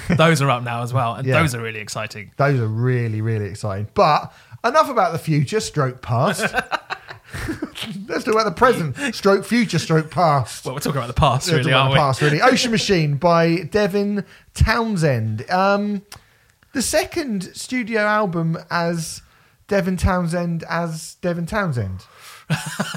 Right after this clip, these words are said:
Speaker 2: Uh,
Speaker 1: We've had all this already.
Speaker 2: sure.
Speaker 1: We've, we've just, like, just for a bit of, just to be very crystal clear on this, me and Renfrew have just finished talking about Devin Townsend's
Speaker 2: Mm.
Speaker 1: new album, Empath.
Speaker 2: Mm.
Speaker 1: If you're listening to this,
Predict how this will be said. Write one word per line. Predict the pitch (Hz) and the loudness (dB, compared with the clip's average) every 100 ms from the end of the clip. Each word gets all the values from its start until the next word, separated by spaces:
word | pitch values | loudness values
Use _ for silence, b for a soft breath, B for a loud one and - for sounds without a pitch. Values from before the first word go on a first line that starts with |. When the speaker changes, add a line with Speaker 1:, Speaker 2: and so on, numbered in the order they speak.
| - 170 - 185 B 247 202 | -6 -4 -4 -4 B -12 -8
Speaker 2:
Uh, | - 123 123 123 | -2 0 0 2
Speaker 1:
We've | 156 | 2
had | 170 147 | 4 2
all | |
this | 120 127 127 | 0 -2 -2
already. | 135 131 123 | 0 0 2
Speaker 2:
sure. | 214 151 120 B B | 4 2 0 B B
Speaker 1:
We've, | 160 | 0
we've | 143 | 2
just, | - 214 - - 165 | 2 0 0 -8 0
like, | 156 156 - _ | 0 0 -8 _
just | - 302 - | -10 -8 -4
for | |
a | 180 | -4
bit | 175 151 | -4 -6
of, | 139 - - _ _ - | -8 -8 -18 _ _ -8
just | 135 - | -8 -6
to | |
be | 110 104 98 _ | -6 -6 -8 _
very | - 110 101 | -6 -4 -4
crystal | 98 - - 101 | -8 -10 -10 -10
clear | 92 101 101 | -8 -6 -4
on | 95 | -6
this, | 92 - B B 214 | -8 -10 B B -4
me | 220 | 0
and | |
Renfrew | 185 175 135 | 0 0 0
have | 110 | -2
just | - 143 - - | 0 -2 -2 -4
finished | 131 113 - | -4 -4 -4
talking | 117 | -6
about | 98 92 92 | -6 -8 -8
Devin | 92 95 | -8 -8
Townsend's | 104 98 98 98 95 - | -8 -8 -8 -8 -10 -14
Speaker 2:
Mm. | 101 | -4
Speaker 1:
new | 131 156 202 170 | 2 4 4 4
album, | 113 104 104 | 2 -2 -6
Empath. | 113 147 120 101 92 | -4 -4 -2 -4 -6
Speaker 2:
Mm. | 101 | -8
Speaker 1:
If | |
you're | 110 | -4
listening | 113 113 120 | -4 -4 -6
to | 107 | -6
this, | 104 | -8